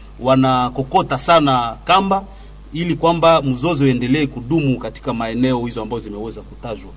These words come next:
Lakini tunafikiri kwamba ikiwa monisco ameweza kuanja huko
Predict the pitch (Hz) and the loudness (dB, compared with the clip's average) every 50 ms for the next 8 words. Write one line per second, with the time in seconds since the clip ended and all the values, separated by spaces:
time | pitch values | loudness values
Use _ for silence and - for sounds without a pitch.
0 | - - - - - - - - - - - 196 202 208 - 143 139 131 - 135 | -20 -20 -20 -20 -20 -20 -20 -20 -20 -8 -4 -2 -2 0 0 0 0 0 -2 -6
1 | 135 185 196 170 165 - 185 190 170 139 117 110 117 - - - - - - - | -8 -4 -6 -6 -2 2 4 4 4 4 2 -2 -6 -10 -14 -18 -20 -20 -20 -20
2 | - - - - 220 226 214 202 185 196 208 208 - - 165 151 151 151 160 190 | -20 -16 0 4 4 4 6 4 2 0 0 -2 0 -2 -2 0 0 2 2 2
3 | 185 151 - - - 135 - 131 139 160 180 180 165 143 127 131 123 147 185 170 | 0 0 0 -2 -2 -2 -4 -2 2 2 4 4 2 2 0 0 0 0 -2 -2
4 | 131 - - 113 117 | -4 -6 -8 -10 -10